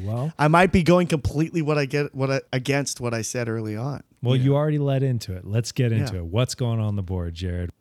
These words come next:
Speaker 2: I'll give you the two choices. And they're both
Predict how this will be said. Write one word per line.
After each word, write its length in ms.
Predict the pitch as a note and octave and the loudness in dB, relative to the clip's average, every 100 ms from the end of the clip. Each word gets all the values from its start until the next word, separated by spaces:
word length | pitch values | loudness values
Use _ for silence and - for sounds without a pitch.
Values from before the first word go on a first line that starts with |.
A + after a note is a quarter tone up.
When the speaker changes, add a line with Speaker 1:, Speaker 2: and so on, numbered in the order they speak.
| _ - | _ -2
Speaker 2:
I'll 140 | C3+ | -2
give 280 | A#2+ F3+ D#3 | 4 4 4
you 380 | F#3 F#3+ F#3+ - - - _ _ _ _ _ _ _ - | -2 -4 -6 -10 -20 -20 _ _ _ _ _ _ _ -12
the 100 | A2 | -10
two 280 | - F3 | -6 -6
choices. 800 | F3 - B2 G#2 - C2+ - - _ _ _ _ _ _ | -4 -6 -6 -6 -10 -14 -18 -20 _ _ _ _ _ _
And 380 | A#2 A2 A2 A2+ _ | -4 -2 -4 -8 _
they're 120 | D#3 | 0
both 400 | D3 - - - | 4 4 2 -6